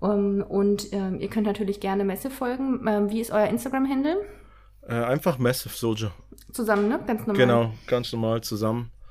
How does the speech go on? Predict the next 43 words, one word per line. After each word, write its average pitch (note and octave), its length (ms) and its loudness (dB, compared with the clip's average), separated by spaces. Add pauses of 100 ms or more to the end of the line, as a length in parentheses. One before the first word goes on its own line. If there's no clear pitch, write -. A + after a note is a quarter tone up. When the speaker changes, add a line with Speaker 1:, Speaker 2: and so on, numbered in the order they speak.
(120)
Speaker 1:
Genau, A3 300 4
Speaker 2:
Ja. - 60 6
Speaker 1:
ihr G#3+ 60 8
habt A3 100 2
auch A3 80 2
eine A3+ 160 6
eigene G#3+ 220 4
Website, C4 400 0
meine C#4+ 240 -2
ich, D#4 100 -6
ne? A#3+ 180 0
Speaker 2:
Wir B2 120 4
haben B2+ 80 8
eine B2 120 4
Website. C3 600 6
Also C3+ 180 4
ich C3+ 80 -2
denke, D#3 220 4
du C#3+ 260 4
wirst C#3+ 200 4
ja C#3 80 8
dann C3 160 8
eh C#3 120 8
hier D3 160 4
so C3+ 100 0
eine C3 120 4
Story C#3 300 8
machen, C#3+ 260 4
dann A3+ 240 6
Speaker 1:
<clears throat> - 0 -
Speaker 2:
kannst C3+ 220 2
du, C3+ 60 -6
werde B2+ 140 4
Speaker 1:
Ja, - 60 6
Speaker 2:
ich - 60 0
das C3+ 160 0
auch B2+ 80 0
bei B2+ 100 8
Massive C3 300 4
Speaker 1:
auf - 80 -2
jeden C3 100 4
Speaker 2:
verlinken. C3 200 2
Wir B2+ 40 0